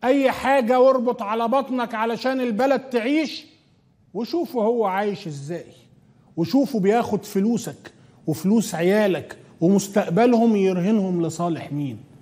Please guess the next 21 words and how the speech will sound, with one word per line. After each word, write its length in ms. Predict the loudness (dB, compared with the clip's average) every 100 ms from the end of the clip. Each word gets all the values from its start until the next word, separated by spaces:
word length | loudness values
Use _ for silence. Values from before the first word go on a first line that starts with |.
| -20 -20 -20 -20 -2 4
الوطنية 720 | 4 6 4 4 4 0 -2 -14 -20 _ _ _ -6
مش 180 | -4 0
صوت 180 | 0 2
عالي 460 | 2 2 2 -2 -8 -16 -18 -2
ولا 220 | 2 2
عنجهية 800 | 0 -2 0 0 -2 -4 -10 -18 -20 -10
ولا 580 | -2 2 2 2 0 0
غنوة 640 | 2 2 2 -2 -6 -4
ولا 260 | 2 4 4
حدوتة 760 | 2 -6 -2 0 0 -2 -6 -10 -18 _ _ _
ولا 300 | 2 4 4
موقف 540 | 4 4 2 2 -2 2
ولا 240 | 2 2
مرياسة 720 | 0 0 2 0 0 -6 -8 -12 _ _
ولا 400 | 0 2 4 2
وجاهة 380 | 2 2 2 2
تتواجه 440 | -2 -4 -2 -2
بيها 520 | -2 -2 -2 -2 -6 -12 -20 _ _
قدام 320 | -12 -6 -4 -2
الناس. 560 | -4 -8 -10 -16 -20 _ _ _ -10
الوطنية 720 | -6 -6 -4 -6 -4 -4 -6